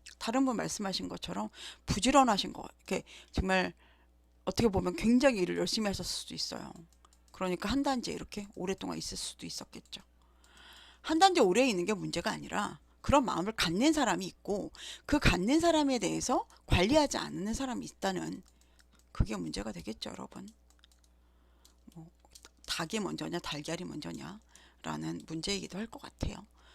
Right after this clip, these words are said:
이 소장님이 격리를 인간적으로는 믿어도 업무적으로는 믿지 않는 게 맞는 것 같아요, 저는. 그래서 소장님들이 막 도장 맡기고 그러는 거 맞지 않다고 생각합니다.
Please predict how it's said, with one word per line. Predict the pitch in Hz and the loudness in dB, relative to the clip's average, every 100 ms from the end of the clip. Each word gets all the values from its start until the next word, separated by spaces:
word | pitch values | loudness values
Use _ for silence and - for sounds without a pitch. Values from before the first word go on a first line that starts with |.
| - - - - | -20 -20 -16 0
이 | 247 247 | 4 4
소장님이 | 240 330 359 339 285 220 294 208 151 - - _ _ _ _ | 4 2 4 4 4 4 4 4 0 -6 -20 _ _ _ _
격리를 | - 214 226 277 220 180 208 143 - - _ _ - | -2 2 4 4 4 2 0 -4 -8 -18 _ _ 0
인간적으로는 | 240 330 339 302 285 247 | 6 6 6 4 4 2
믿어도 | 170 175 175 170 - | 0 -4 -2 -4 -2
업무적으로는 | 165 226 294 240 208 190 | 0 2 2 0 0 -4
믿지 | 160 - | -4 -4
않는 | 175 143 175 | -2 -2 -4
게 | 196 | -6
맞는 | - - 165 | -8 -8 -6
것 | 214 | -6
같아요, | 185 - - 175 | -10 -12 -10 -8
저는. | - 143 135 160 - - _ _ _ - _ _ | -8 -10 -10 -12 -16 -20 _ _ _ -20 _ _
그래서 | 185 196 | -4 0
소장님들이 | 254 285 302 240 202 | 2 4 2 2 -2
막 | 175 | -6
도장 | - 175 196 185 | -4 -2 -2 -2
맡기고 | - - 208 - 160 320 - | -6 -8 -8 -4 -4 -4 -6
그러는 | - 185 175 | -10 -6 -4
거 | 170 269 - - _ _ | 0 0 -2 -16 _ _
맞지 | - - | -12 -10
않다고 | - - - | -10 -8 -6
생각합니다. | 240 214 214 214 208 165 | -6 -6 -6 -6 -8 -10